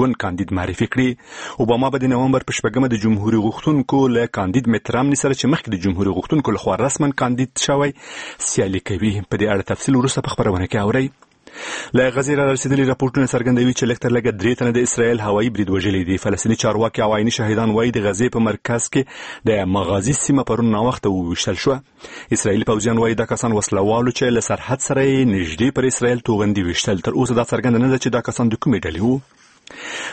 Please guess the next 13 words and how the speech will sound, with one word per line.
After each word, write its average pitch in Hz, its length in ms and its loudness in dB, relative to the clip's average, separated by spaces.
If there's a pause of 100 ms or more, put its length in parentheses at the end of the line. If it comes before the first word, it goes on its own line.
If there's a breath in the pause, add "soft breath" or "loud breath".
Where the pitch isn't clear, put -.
د 127 240 4
قرغیزستان 151 540 -2
پارلمان 143 600 2 (720 loud breath)
زانتورو 147 1000 2 (140)
ساتي 139 960 0
بالدف 143 640 0 (120)
د 131 200 2
نوي 151 220 2
صدر 101 240 -2
اعظم 107 240 0
په 120 100 -6
توګه 104 300 0
وټاکه. 110 420 0